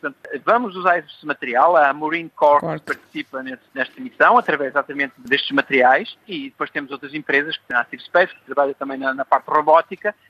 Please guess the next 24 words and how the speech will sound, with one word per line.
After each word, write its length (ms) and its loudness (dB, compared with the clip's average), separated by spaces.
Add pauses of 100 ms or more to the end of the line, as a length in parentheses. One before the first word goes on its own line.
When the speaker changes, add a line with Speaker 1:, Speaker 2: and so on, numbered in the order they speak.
(140)
Speaker 1:
que 140 -10
são 340 2
a 80 2
nossa 380 0
contribuição, 840 -4
com 200 2
muitas 420 -6
outras 380 -2
do 100 -12
panorama 640 -4 (220)
europeu, 560 -2 (240)
para 160 2
aquilo 200 -10
que 280 -10
é 140 -6 (100)
o 100 -12
Service 640 -4
Module 540 0
europeu. 420 -6 (100)
Portanto, 540 -6
há 100 8
uma 160 2
participação 640 -4
muito 200 -12